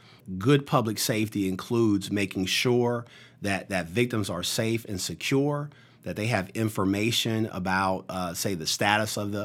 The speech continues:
of the offender and, you know, when he's returning back to the community, and that church communities are also, also very supportive of, uh, the victims' rights community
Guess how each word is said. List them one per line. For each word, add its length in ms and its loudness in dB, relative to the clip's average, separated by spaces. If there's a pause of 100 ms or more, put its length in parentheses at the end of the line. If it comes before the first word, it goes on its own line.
of 100 -6
the 120 -2
offender 520 -2 (500)
and, 420 0
you 80 -4
know, 100 0
when 200 2
he's 200 0
returning 380 -4
back 160 -6
to 120 -14
the 60 -10
community, 680 2 (360)
and 160 2
that 240 -2
church 360 2
communities 480 4
are 160 -2 (100)
also, 640 2 (360)
also 280 4
very 320 2
supportive 720 0
of, 460 -4
uh, 280 -8
the 140 -4
victims' 640 -2
rights 340 -2
community 640 0